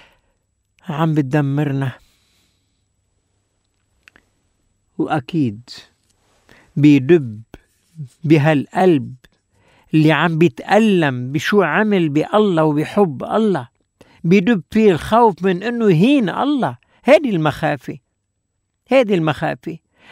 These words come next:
اللي هي الموهبة، موهبة الروح القدس،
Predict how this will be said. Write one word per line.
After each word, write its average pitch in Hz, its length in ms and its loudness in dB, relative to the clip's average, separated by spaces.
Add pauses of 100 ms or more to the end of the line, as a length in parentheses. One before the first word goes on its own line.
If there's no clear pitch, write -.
(100)
اللي 196 180 6
هي 214 380 -2 (1160)
الموهبة، 160 960 2 (840)
موهبة 160 560 2 (2000)
الروح 151 400 -2
القدس، - 840 -6